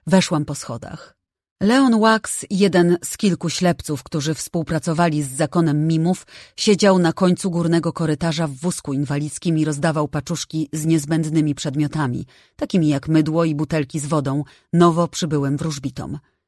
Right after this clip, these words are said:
Miał już sześćdziesiąt lat. Na czole świeciła mu łysinka, a jego skóra mieniła się głęboko brązowym odcieniem.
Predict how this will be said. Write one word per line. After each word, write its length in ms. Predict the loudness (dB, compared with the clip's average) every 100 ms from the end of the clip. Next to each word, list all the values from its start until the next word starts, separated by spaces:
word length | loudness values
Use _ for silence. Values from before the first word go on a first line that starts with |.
| _
Miał 280 | 4 6 6
już 200 | 2 -2
sześćdziesiąt 640 | -2 -2 0 -2 -4 -8 -10
lat. 260 | -16 -18 _ _ _
Na 100 | -2
czole 220 | 2 2 2
świeciła 440 | -2 -4 0 2
mu 140 | 2
łysinka, 540 | 0 -2 0 0 0 0
a 60 |
jego 240 | 0 0 -2
skóra 380 | -4 -2 0 2
mieniła 400 | 2 2 0 -4
się 160 | -6
głęboko 440 | -2 0 0 -4 -4
brązowym 500 | -2 -2 -4 -4 -6
odcieniem. 600 | -8 -10 -6 -6 -8